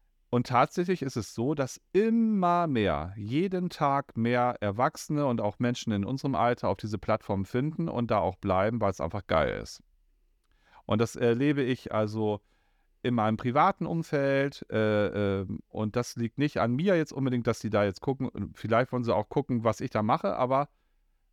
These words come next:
äh, dann bleiben sie trotzdem hängen, so wie ich auch hängen geblieben bin. Und, ähm, deswegen, äh, glaube ich, dass, dass, dass, ähm,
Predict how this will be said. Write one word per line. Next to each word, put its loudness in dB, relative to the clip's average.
äh, 2
dann 0
bleiben 4
sie -14
trotzdem -2
hängen, 2
so 0
wie 2
ich -4
auch -2
hängen 2
geblieben -2
bin. -4
Und, 0
ähm, 2
deswegen, 0
äh, -8
glaube 2
ich, -2
dass, 0
dass, 0
dass, 0
ähm, 2